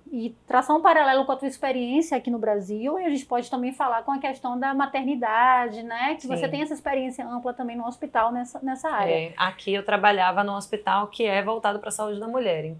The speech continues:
Speaker 2: E eu ficava lotada na unidade semi-intensiva neonatal,
Speaker 1: Hum.
Speaker 2: com os bebês prematurinhos, né? E lá a gente trabalha,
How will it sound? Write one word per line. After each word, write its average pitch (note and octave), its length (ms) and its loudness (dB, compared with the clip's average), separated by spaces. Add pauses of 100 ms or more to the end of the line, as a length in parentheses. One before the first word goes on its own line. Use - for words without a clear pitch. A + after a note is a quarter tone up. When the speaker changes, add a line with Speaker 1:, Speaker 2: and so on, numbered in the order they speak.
(120)
Speaker 2:
E F3+ 80 -4
eu F3 80 -2
ficava F3 340 4
lotada F#3 560 4
na F#3+ 160 4
unidade F#3 380 2
semi-intensiva G3 580 -4
neonatal, F#3+ 720 -4
Speaker 1:
Hum. G3 80 -20 (300)
Speaker 2:
com D#3+ 220 -2
os E3 120 -4
bebês E3+ 460 -4
prematurinhos, F3+ 840 -4
né? F3+ 160 -10 (380)
E F#3+ 300 -2
lá A3 460 4
a D4 60 -2
gente B3+ 300 -4
trabalha, G3+ 640 0